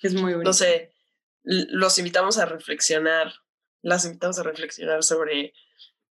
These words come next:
Speaker 2: pues, ¿qué es eso que ustedes comparten o no comparten o no han llegado a compartir con nadie? Porque es bonito
Speaker 1: Ujú.
Speaker 2: como darte cuenta de lo importante que puede ser algo, sea material o no.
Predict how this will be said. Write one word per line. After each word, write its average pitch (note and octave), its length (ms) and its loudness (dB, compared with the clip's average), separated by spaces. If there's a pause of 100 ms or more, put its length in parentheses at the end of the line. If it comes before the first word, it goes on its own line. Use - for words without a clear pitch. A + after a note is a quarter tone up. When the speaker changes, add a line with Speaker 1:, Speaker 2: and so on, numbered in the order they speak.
(400)
Speaker 2:
pues, - 260 -4 (300)
¿qué F#3+ 140 0
es G3 120 -2
eso G3 220 -2
que F#3 80 -12
ustedes F3+ 540 -6
comparten F3 680 -10
o - 80 -8
no E3 200 -2
comparten D#3+ 640 -6
o D#3+ 120 -2
no E3 120 -2
han E3 120 -4
llegado D#3+ 260 -6
a E3 80 -10
compartir - 440 -14
con E3 180 -16
nadie? F#2 420 -10 (800)
Porque F3+ 220 -2
es F#3+ 80 -4
bonito A#3 300 0
Speaker 1:
Ujú. D#3 100 2
Speaker 2:
como E3 160 0
darte F3+ 260 -2
cuenta F3 360 0
de D#3 340 -2
lo E3 160 -2
importante D#3 500 -4
que E3 120 -6
puede D#3+ 240 -6
ser D#3+ 140 0
algo, D#3 440 -2 (840)
sea G3 200 2
material D#3+ 440 0
o E3 60 0
no. D3 300 -6